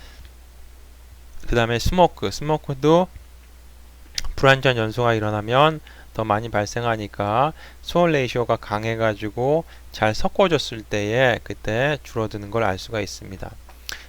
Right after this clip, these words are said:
자, 완전 연소가 일어난다, 수월 레이쇼가 높으면. 그래서 바로 비에스에프씨, 뭐예요? Brake Specific Fuel Consumption, 연료 소모량이잖아. 그 연료 소모량도 좀 줄어드는 걸 알 수가 있죠.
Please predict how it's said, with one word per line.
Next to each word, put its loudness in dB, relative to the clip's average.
자, 4
완전 4
연소가 6
일어난다, 2
수월 2
레이쇼가 -2
높으면. -2
그래서 2
바로 0
비에스에프씨, 2
뭐예요? -4
Brake -2
Specific -6
Fuel -6
Consumption, -4
연료 -2
소모량이잖아. -2
그 -8
연료 -6
소모량도 -6
좀 -12
줄어드는 -6
걸 -2
알 0
수가 -4
있죠. -4